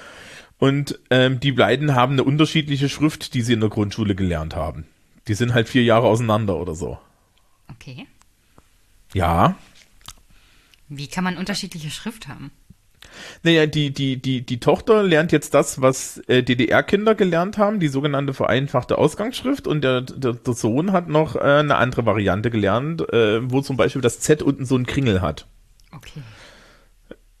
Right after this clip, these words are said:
Speaker 1: Ja. So, und dann muss,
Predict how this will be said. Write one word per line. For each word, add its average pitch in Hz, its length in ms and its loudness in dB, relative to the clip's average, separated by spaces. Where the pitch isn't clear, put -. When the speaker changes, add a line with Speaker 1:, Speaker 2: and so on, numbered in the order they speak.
Speaker 1:
Ja. 240 760 4
So, - 120 4
und 190 80 4
dann 190 80 2
muss, 202 120 2